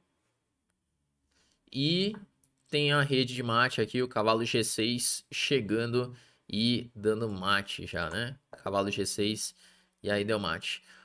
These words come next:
Bom, subimos aí pra mil trezentos e setenta e cinco de rate, a variação tá muito alta aqui, vamos ver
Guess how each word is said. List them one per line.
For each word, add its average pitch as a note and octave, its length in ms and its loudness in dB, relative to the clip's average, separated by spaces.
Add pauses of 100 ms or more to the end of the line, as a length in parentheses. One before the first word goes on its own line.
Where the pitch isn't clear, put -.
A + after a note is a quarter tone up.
Bom, F3+ 160 6
subimos F#3 440 4
aí F3+ 140 6
pra F3+ 200 6
mil F#3 280 4
trezentos D#3+ 420 4
e - 20 0
setenta D3+ 420 2
e C3+ 80 6
cinco C#3+ 260 -2
de C#3 120 0
rate, D3 280 4
a C#3 40 4
variação C3 640 4
tá C3+ 160 2
muito C3+ 400 0
alta B2 320 6
aqui, B2 180 0
vamos C3 220 -2
ver C3 260 4